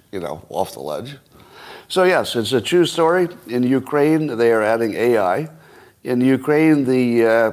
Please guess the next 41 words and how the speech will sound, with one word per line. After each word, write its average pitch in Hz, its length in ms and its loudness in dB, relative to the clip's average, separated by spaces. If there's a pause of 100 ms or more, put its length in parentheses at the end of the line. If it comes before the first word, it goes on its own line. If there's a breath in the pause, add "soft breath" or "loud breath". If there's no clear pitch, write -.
purpose 139 420 -2
of 117 140 -2
it 120 160 -4 (280)
is 104 220 -6
that 95 160 -6
when 101 180 -4
the 101 280 -6 (180)
drones 107 440 -4
get 98 220 -6
jammed, 104 520 -6 (1160)
uh, 98 260 0
they 98 160 -2
can 98 180 -8
still 95 280 -10
attack. 87 480 -8 (880 soft breath)
So 120 480 2
once 131 320 -2
the 123 240 0
programming 127 720 0
of 92 180 -4
where 107 200 -2
they're 104 160 -2
supposed 104 320 -6
to 98 80 -14
go 123 240 0
gets 95 240 -8
jammed 104 600 -4
from 95 180 -14
the 107 80 -10
ground, 156 560 -2 (180)
the 107 160 -8
A 104 240 -2
I 104 160 0
takes 104 300 -6
over 107 260 -4
and 95 100 -8
says, 92 320 -6
"Whoa, 135 380 -6
I'm 92 160 -6
jammed, 127 480 -4
but - 320 -8